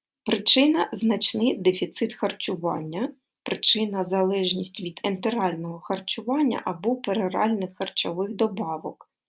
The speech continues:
занепокоєння з приводу відсутністю доступної їжі. Порушення харчової поведінки не виникає виключно під час нервової анорексії або нервової булімії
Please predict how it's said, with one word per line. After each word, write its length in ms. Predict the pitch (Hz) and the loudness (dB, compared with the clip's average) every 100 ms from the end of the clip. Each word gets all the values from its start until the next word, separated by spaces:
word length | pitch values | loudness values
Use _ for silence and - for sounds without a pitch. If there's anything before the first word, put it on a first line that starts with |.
| _ _ - - - | _ _ -14 -14 -10
занепокоєння 1160 | 202 233 269 285 285 277 - 185 180 170 170 170 | 0 4 6 6 2 -2 0 0 2 -2 -6 -6
з 120 | - | -8
приводу 520 | - 185 165 170 160 | 0 0 2 -2 -2
відсутністю 880 | 180 196 - 170 214 220 233 - 359 202 | -2 -2 -6 -8 -4 -4 -4 -2 -2 0
доступної 920 | 190 180 - 185 214 214 214 214 - | -2 -2 -4 -4 -2 -2 0 -2 -6
їжі. 520 | 185 185 175 - 220 - _ _ _ _ _ _ | -4 -2 -2 -4 -8 -10 _ _ _ _ _ _
Порушення 640 | - 240 233 208 - 185 180 | 0 2 2 2 0 0 -4
харчової 580 | 202 - - 202 185 | -6 -4 -4 -2 -2
поведінки 720 | 180 196 196 202 262 262 - | -2 -6 -6 0 2 2 0
не 200 | 196 233 | 0 2
виникає 640 | 269 277 269 262 247 190 175 | 4 4 2 2 0 2 0
виключно 640 | 208 214 226 - - 175 170 - _ - | -2 -2 -4 -2 -2 -4 -8 -18 _ -4
під 180 | 220 | 0
час 320 | - 190 170 - | 2 0 -2 -4
нервової 580 | 208 202 185 175 - - | -2 0 -2 -2 -4 -2
анорексії 640 | 202 226 247 - 320 269 | 0 0 0 0 2 2
або 300 | 190 175 240 | 2 2 4
нервової 680 | 226 190 175 208 226 202 | 4 2 0 -4 -2 -4
булімії 800 | 185 185 202 208 196 180 156 151 | -4 -4 -2 -2 0 -2 -4 -12